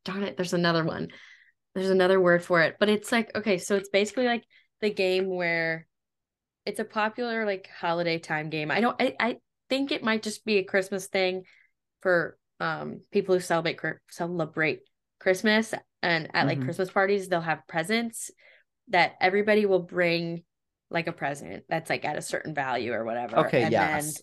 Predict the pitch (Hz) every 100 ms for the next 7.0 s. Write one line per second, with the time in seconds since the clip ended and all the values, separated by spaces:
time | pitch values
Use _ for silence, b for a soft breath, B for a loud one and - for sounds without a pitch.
0 | 113 113 101 101 80 - - - 208 214
1 | 170 185 185 190 - 180 175 175 175 170
2 | - - - 214 226 220 - 202 185 180
3 | 214 320 359 339 113 104 - _ _ -
4 | 208 196 196 190 185 233 247 226 208 240
5 | - 214 185 - 151 135 110 - _ _
6 | _ _ _ _ _ _ - - - 131